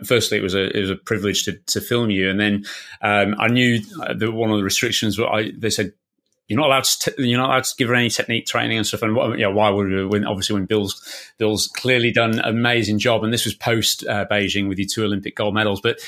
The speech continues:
I remember you saying at the end, I think you said something like, "Go on, clever clogs, tell me if you saw anything." And, and I think we discussed, uh, just a slight overreach with the right hand going into the water. So I wonder if that was maybe the,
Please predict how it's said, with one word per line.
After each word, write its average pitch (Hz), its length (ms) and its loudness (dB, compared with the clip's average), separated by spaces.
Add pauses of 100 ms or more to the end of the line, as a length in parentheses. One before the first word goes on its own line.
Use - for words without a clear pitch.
(140)
I 120 60 2
remember 165 240 4
you 160 60 4
saying 156 320 4
at 110 100 -2
the 113 100 4
end, 113 280 2 (200)
I 120 60 0
think 139 200 -2
you 117 60 -2
said 139 160 2
something 123 260 -2
like, 117 180 -2
"Go 143 80 2
on, 131 100 2
clever 113 240 0
clogs, 101 320 -2
tell 123 160 0
me 123 80 0
if - 80 -6
you 110 60 -4
saw 113 240 0
anything." 156 440 -2 (300)
And, 117 360 4
and - 100 -6
I 120 180 2
think 143 160 2
we 127 100 2
discussed, 123 480 0
uh, 131 120 -2
just 123 340 -2
a 107 100 2
slight 120 440 0
overreach 110 600 2
with 107 100 -2
the 101 100 -2
right 104 240 0
hand 110 240 0
going 101 220 2
into 92 160 -4
the - 100 -14
water. 101 400 -2
So 113 180 2
I 120 40 2
wonder 190 180 4
if 220 100 0
that - 280 0
was 160 200 -2
maybe 113 380 2
the, 104 320 0